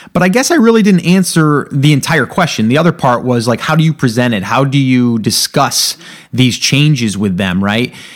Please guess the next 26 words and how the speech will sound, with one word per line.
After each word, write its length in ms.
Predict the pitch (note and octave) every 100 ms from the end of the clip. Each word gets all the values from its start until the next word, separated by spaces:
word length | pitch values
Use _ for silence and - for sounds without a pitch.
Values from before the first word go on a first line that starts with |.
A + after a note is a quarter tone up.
| -
And, 260 | D3+ D3+ -
you 140 | C2+ D#3
know, 80 |
the 120 | D3 C#3+
best 360 | B2 F3 -
way 400 | C#3+ D3 C3+ B2
is 420 | A#2 C3+ C3+ B2
either 300 | G#2+ C3+ A#2 A2
Skype, 640 | - - C#3 F3+ - - _ _ _ _ -
uh, 260 | C3 B2 B2 -
or 580 | F3 F#3+ C3 C3 D3 - _ -
email. 520 | E3 F3+ B2+ F#2+ G#2 - _ -
And 120 | C#3+
with 160 | C#3 C3+
email, 360 | G3 E3+ B2
you 140 | B2 C#3+
can 140 | D3+
just 260 | B2 C#3 C3+
include 420 | B2 - D3+ C3+
a 60 | A2+
bunch 400 | - B2+ B2+ A#2
of 120 | -
pictures. 480 | A2+ - F2 D#2+ - - -
And 300 | B2 B2+ B2
if 180 | B2+ -
you, 400 | C3 C3 B2+